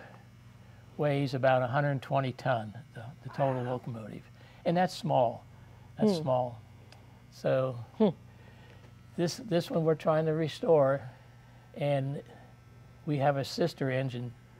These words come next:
Speaker 1: that's pretty close to being the same, and they're the only two in the United States that will be serviceable.
Speaker 2: Wow.
Speaker 1: The one we use now is the only one in the whole United States.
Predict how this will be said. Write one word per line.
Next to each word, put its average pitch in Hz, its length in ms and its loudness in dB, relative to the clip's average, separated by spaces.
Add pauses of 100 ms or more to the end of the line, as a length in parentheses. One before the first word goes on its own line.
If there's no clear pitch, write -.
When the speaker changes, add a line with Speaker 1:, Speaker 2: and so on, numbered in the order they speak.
(120)
Speaker 1:
that's 135 180 -8
pretty 151 400 -2 (1300)
close 156 300 4
to - 80 -8
being 139 280 0
the 127 80 -4
same, 135 440 0 (640)
and 135 160 -2
they're 147 180 2
the 135 140 0
only 151 300 2
two 160 480 0
in 131 120 -2
the 123 40 -4
United 131 400 0
States 131 580 -4 (400)
that 131 220 -4
will 131 100 -8
be 127 320 -6 (400)
serviceable. - 720 -2 (240)
Speaker 2:
Wow. 175 600 -6
Speaker 1:
The 139 100 -2
one 160 260 4
we 151 120 2
use 156 260 0
now 147 240 0
is 123 100 0
the 123 140 -4
only 147 160 0
one 139 180 -2
in 131 60 -4
the 127 80 -4
whole 139 180 -4
United 131 380 -4
States. 123 360 -6